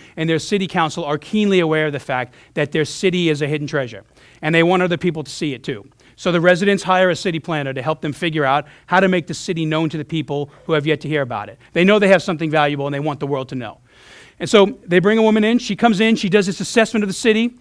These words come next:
city sort of planner, and she says, "Listen, there are lots of things we can do here to make the name of your city known,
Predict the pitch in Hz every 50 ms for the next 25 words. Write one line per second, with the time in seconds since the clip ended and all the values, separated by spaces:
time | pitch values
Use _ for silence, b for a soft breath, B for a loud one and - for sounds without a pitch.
0 | _ _ - - - 196 208 202 185 151 - - 196 175 - - - 233 208 202
1 | 202 208 226 220 b b b b b b 165 156 - 208 175 - 208 190 151 175
2 | 208 196 - 185 185 175 170 170 180 202 220 220 208 220 - - 196 185 156 190
3 | 156 - 170 160 185 180 180 175 165 165 170 165 - 170 165 165 165 160 151 156
4 | 151 143 - - 170 151 147 147 143 143 151 170 165